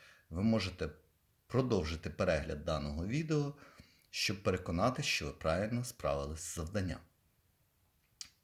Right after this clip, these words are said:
Отже, як вирішується дана головоломка?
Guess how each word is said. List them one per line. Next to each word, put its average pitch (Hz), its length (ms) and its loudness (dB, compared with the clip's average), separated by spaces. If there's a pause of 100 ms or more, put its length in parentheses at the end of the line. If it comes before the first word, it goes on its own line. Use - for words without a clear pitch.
(120)
Отже, - 340 2 (1500)
як 156 240 8
вирішується 101 640 0
дана 76 400 -4 (920)
головоломка? 95 680 -2